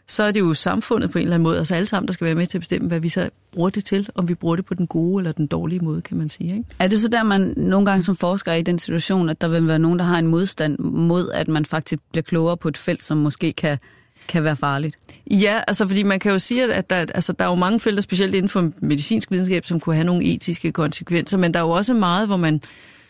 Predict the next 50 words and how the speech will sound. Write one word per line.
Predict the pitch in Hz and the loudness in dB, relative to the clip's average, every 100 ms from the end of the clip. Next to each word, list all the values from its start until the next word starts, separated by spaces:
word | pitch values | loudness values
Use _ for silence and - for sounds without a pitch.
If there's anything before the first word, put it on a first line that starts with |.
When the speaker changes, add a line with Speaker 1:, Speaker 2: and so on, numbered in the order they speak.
| _ - | _ -2
Speaker 1:
altså | 202 180 | 0 2
for | 190 | 2
eksempel | 240 226 | 2 2
Marie | 226 185 | 2 2
Curie, | 156 175 190 214 - - _ 180 | 0 0 2 0 -4 -20 _ -2
at | |
hvis | 175 196 | 0 2
man | 175 | 4
nu | 175 220 | 4 4
havde | 233 175 | 2 2
vidst | 202 233 - | 0 -2 0
det, | |
at | 220 170 | 0 2
jamen, | 156 156 | 0 -2
når | - 170 165 190 | -2 0 0 2
hun | 214 | 2
havde | 220 | 2
fundet | - 180 | 0 0
ud | 175 | 0
af | 175 | -2
det, | 175 | -2
hun | 190 190 | 0 2
havde, | 185 165 170 | 2 0 -2
så | 180 - | -4 -4
ville | 185 170 | -4 -2
man | 160 | -2
senere | - 165 165 175 | -2 0 0 -2
kunne | - 151 | -2 0
lave, | 143 147 147 - - - - _ _ 165 | 2 2 0 -6 -18 -20 -20 _ _ 0
øh, | 160 135 - _ - _ _ _ - _ _ _ _ 175 | 2 0 -4 _ -20 _ _ _ -20 _ _ _ _ -2
A-bomben, | 139 - 151 143 180 | -2 0 0 0 0
ikke? | 233 - | 0 0
Så | |
ville | 233 214 | 2 2
man | 170 | 2
måske | 165 - | 0 -2
synes, | 156 175 175 | 0 0 2
at | 175 | 2
hun | 165 | 0
skulle | - 170 | 0 -2
lige | 180 | 0
klappe | 160 143 151 | -2 -4 -4
hesten | 147 165 160 | -4 -2 0
og | |
måske | 147 143 151 | -2 -2 -4
stoppe | - 151 170 | -2 -2 0
med | 151 | -2
det | 156 | -4
der | 143 | -4
forskningsprojekt. | 147 156 165 156 - 151 151 147 | -4 -4 -2 -4 -4 -4 -4 -4